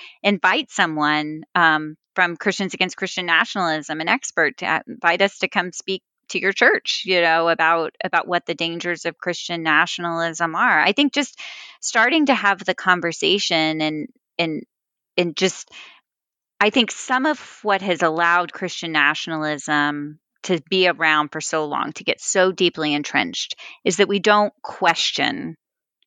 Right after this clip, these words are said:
some of the assumptions on which it's based, some of the Christian nation mythology, or some of this, um,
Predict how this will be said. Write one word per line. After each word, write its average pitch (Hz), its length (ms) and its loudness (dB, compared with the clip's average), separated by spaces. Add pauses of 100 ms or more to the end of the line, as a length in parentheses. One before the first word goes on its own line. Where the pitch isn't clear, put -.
(100)
some 180 260 0
of 170 100 2
the 160 160 2
assumptions 143 640 -2
on 147 120 0
which 127 260 -8
it's - 140 -14
based, - 500 -4 (320)
some 180 260 -2
of 180 200 0
the 170 120 2 (140)
Christian 175 520 0
nation 156 440 0
mythology, 151 960 0
or 151 180 2 (320)
some 220 240 2
of 202 160 0
this, 180 380 0 (400)
um, 165 420 0